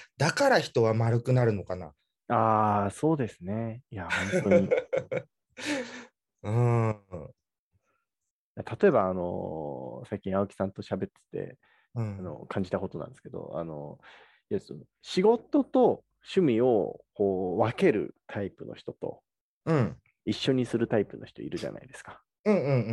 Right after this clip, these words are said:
Speaker 1: ん。
Speaker 2: 僕結構一緒にするタイプなんですけど、
Speaker 1: うん。
Speaker 2: 多分青木さんは分けるタイプの人なんですよ。
Speaker 1: あー。
Speaker 2: うん。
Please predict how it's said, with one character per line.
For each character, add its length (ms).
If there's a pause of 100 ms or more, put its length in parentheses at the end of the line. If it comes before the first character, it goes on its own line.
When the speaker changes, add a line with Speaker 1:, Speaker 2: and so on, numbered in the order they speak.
(240)
Speaker 1:
ん。 180
Speaker 2:
僕 200
結 200
構 100
一 80
緒 140
に 120
す 200
る 100
タ 160
イ 60
プ 100
な 80
ん 80
で 80
す 80
け 100
ど、 200 (240)
Speaker 1:
う 80
ん。 340 (180)
Speaker 2:
多 120
分 80
青 120
木 80
さ 80
ん 100
は 240 (120)
分 200
け 80
る 80
タ 100
イ 80
プ 100
の 80
人 160
な 80
ん 20
で 80
す 80
よ。 80 (680)
Speaker 1:
あ 800
ー。 20
Speaker 2:
う 40
ん。 440